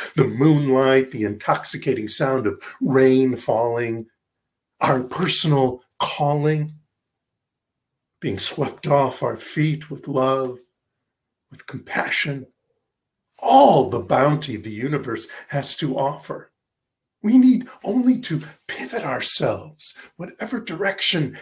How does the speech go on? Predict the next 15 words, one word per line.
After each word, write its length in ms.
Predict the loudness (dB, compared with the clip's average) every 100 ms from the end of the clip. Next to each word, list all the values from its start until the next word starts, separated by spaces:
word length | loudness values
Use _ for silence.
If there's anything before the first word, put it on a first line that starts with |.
| -6
that 300 | -4 -2 -4
is 640 | -2 0 -2 -4 -6 -10 -14
from 200 | -6 -2
the 100 | 0
direction 540 | 0 -2 -6 -6 -6 -6
we 120 | -4
are 160 | -4
going, 500 | -4 -4 -4 -6 -10 _ _ _ _ _ _ _ _
with 140 | -4 0
our 220 | 0 -2
arms 480 | 0 2 4 2 -2
wide 340 | -2 -2 -2 -4
open 380 | -8 -10 -12 -14 -14 -12
to 140 | -8
receive 600 | 0 2 2 -2 -4 -8